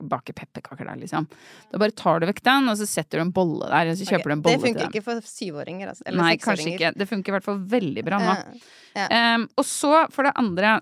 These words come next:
Speaker 1: så er det bare det at, ehm, det er snakk om å liksom ha en hyggelig opplevelse hver dag, da. Og i helgen, det er jo ikke sånn at jeg driver på en <laughs> torsdag og drar på Bogstad gård. Det har jeg jo
Speaker 2: Nei.
Speaker 1: ikke tid til.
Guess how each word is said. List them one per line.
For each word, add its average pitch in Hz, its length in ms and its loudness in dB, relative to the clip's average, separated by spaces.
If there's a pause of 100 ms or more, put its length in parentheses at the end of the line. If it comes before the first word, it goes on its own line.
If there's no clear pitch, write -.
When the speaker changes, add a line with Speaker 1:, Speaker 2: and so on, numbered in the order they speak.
Speaker 1:
så 240 200 0
er 196 220 4
det 220 80 0
bare 233 220 4
det 202 140 2
at, - 380 -2 (480)
ehm, 214 920 0
det 196 140 -4
er 208 60 -2
snakk - 340 -10
om 208 100 0
å 226 60 2
liksom 214 240 -2
ha 196 100 0
en 208 60 -4
hyggelig 180 400 -2
opplevelse 185 680 -2
hver 202 200 2
dag, 262 220 4
da. 185 80 6 (400)
Og 277 100 6
i 302 80 2
helgen, 214 380 0
det - 80 2
er 185 60 4
jo 208 40 -2
ikke 285 120 4
sånn 226 100 4
at 220 80 4
jeg 202 160 0
driver 165 500 0 (300)
på 247 120 4
en 262 80 0 (140)
<laughs> - 140 -12
torsdag 160 500 0
og 196 60 2
drar 165 120 6
på 214 100 2
Bogstad 214 360 2
gård. 302 260 6 (200)
Det - 80 2
har 262 80 8
jeg 247 60 4
jo - 20 -4
Speaker 2:
Nei. 262 60 -2
Speaker 1:
ikke - 100 -2
tid 233 160 2
til. 247 220 4